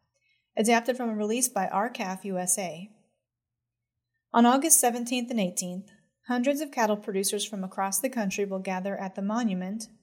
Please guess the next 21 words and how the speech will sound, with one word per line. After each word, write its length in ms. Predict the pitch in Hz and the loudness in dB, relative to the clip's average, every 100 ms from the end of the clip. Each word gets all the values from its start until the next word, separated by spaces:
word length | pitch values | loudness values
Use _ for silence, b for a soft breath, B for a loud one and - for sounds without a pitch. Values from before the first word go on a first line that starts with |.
| _ - | _ -2
in 140 | 202 | 0
Rapid 320 | 190 190 254 | 2 2 2
City, 240 | 240 214 214 | 2 0 -2
South 280 | 214 190 | -2 -4
Dakota, 500 | 214 233 190 185 180 - _ _ _ | -6 -6 -4 -4 -8 -14 _ _ _
for 160 | - 220 | 2 6
R 200 | 214 262 | 8 6
calf 360 | 277 247 226 233 | 4 0 0 0
U 120 | 208 | 0
S 220 | 208 - | 4 4
A's 220 | 185 175 | 2 -4
twenty-fourth 680 | - 220 226 254 240 220 220 | -4 -2 -2 -2 -2 -2 -6
Annual 420 | 208 196 185 180 185 | -4 -2 -2 -2 -4
National 480 | 185 190 - 247 | -4 -4 -4 -4
Convention 480 | 240 226 214 185 190 | 2 2 2 -2 -4
and 160 | 190 190 | -4 -4
Trade 260 | 233 254 | -2 -2
Show, 320 | 247 147 156 190 b b b b _ | -2 -4 -6 -12 b b b b _
themed 300 | 233 208 202 | 0 2 0
American 480 | 214 202 208 214 233 | -2 -2 -2 2 4
Spirit. 460 | 220 202 175 160 | 4 2 -2 -4